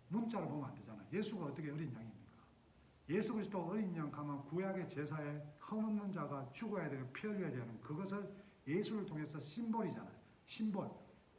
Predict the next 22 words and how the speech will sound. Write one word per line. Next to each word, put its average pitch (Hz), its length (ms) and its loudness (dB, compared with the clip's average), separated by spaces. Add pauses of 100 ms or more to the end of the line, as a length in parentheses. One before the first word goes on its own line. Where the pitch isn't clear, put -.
침례, 226 580 0
침례 220 340 0
받는다고 151 680 -2
천국 196 260 -4
가는 135 220 -2
게 123 80 -2
아니라 139 240 -2 (680)
이제 220 520 0
예수 202 260 4
믿습니다 185 920 4
하는 175 200 -2
것을 190 360 0 (520)
침례함으로 180 960 2
내가 147 220 0
사람들 196 380 2
앞에 180 560 -2 (260)
선언하는 214 580 4
거예요. 117 200 -8 (1160)
아무런 190 460 4
의미 180 160 0
없다고. - 280 -6 (240)
할례. 226 680 2